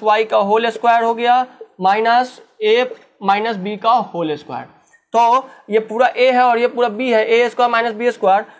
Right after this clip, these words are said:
तो a का वैल्यू x प्लस y हो जाएगा a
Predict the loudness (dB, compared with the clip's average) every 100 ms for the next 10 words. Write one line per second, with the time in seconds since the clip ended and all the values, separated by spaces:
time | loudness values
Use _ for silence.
0 | _ -6 0 2 2 2 2 2 0 -6
1 | -6 -8 -8 -2 -2 0 0 0 0 2
2 | 2 2 2 2